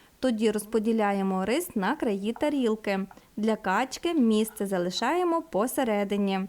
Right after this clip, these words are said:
Це зробить подачу нашої качки ще більш святковішою. Качка з яблуками готова. За декілька хвилин вона гарно присмагла,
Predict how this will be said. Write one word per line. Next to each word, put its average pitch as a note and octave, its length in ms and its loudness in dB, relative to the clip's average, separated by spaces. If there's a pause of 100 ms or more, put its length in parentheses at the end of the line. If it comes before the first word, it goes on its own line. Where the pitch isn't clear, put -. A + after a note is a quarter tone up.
(600)
Це B3 200 2
зробить G#3+ 400 -2
подачу G#3+ 540 0
нашої G3 460 -2
качки D#4 680 -2 (180)
ще - 320 0
більш G3 400 -4
святковішою. A3 1200 0 (640)
Качка D#4+ 480 2
з A#3+ 140 -2
яблуками B3 600 4
готова. G3+ 680 0 (340)
За A3 140 2
декілька G#3 500 0
хвилин A3+ 580 0
вона A#3+ 300 4
гарно G#3+ 560 0
присмагла, G#3+ 760 0